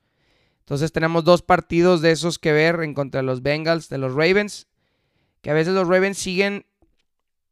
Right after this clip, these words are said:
eh, permitiendo muchas jugadas largas por las, las lesiones que han tenido en sus, con sus safeties o en sus corners. Pero hace falta ver actuación más importante de Lamar,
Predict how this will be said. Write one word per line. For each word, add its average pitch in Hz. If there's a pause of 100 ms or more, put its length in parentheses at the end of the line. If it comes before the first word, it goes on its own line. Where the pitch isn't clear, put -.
(380)
eh, 139 (280)
permitiendo 165
muchas 185
jugadas 175
largas 175 (680)
por 143
las, 135
las 135
lesiones 139
que -
han 151
tenido 156
en 160
sus, - (500)
con 139
sus 131
safeties 160
o 139
en 131
sus 127
corners. 185 (720)
Pero 147
hace 151
falta 175
ver 180
actuación 170
más 175
importante 160
de 180
Lamar, 135